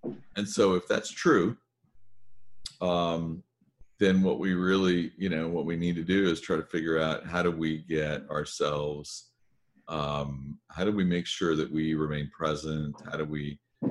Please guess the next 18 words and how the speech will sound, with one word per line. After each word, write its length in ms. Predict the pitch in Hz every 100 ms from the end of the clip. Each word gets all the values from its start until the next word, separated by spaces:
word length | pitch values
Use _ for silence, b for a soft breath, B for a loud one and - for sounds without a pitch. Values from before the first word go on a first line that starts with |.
| -
do 400 | - - - 85
we 380 | 87 82 82 82
stay 500 | - - 80 78 76
in 600 | 73 80 76 76 64 -
the 80 | 73
moment? 840 | 71 73 76 80 95 101 101 101 - -
And, 340 | 78 73 73 - -
you 100 | 76
know, 140 | 71
it's 220 | - - 82
about 340 | 73 69 -
this 240 | 90 -
at 80 | 85 -
bat, 360 | - 80 78 76 -
it's 160 | -
about 220 | - 73 - -
this 200 | 95 -
pitch, 600 | - 85 80 - - -